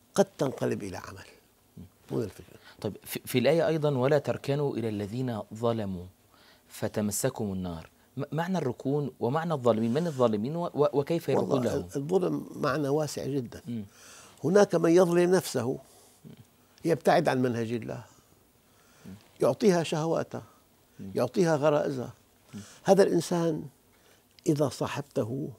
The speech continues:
Speaker 1: قد يشدك إليه.
Speaker 2: مم.
Speaker 1: هي المشكلة. لا، أنا أقول بالعلاقات الحميمة، نزهة خمسة أيام،
Speaker 2: مم.
Speaker 1: تكون في أم-، بدك تاخذ معك مؤمن،
Speaker 2: مم.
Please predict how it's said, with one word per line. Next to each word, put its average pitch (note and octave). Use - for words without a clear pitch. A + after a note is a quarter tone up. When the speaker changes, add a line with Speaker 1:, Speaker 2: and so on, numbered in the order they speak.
Speaker 1:
قد C#3+
يشدك C3+
إليه. A#2
Speaker 2:
مم. G#2+
Speaker 1:
هي D3+
المشكلة. -
لا، -
أنا D3
أقول D3+
بالعلاقات C3
الحميمة، A#2+
نزهة D#3
خمسة C#3
أيام، B2+
Speaker 2:
مم. A2+
Speaker 1:
تكون -
في D3+
أم-، C#3+
بدك G#2+
تاخذ C#3+
معك C3+
مؤمن، A#2
Speaker 2:
مم. G2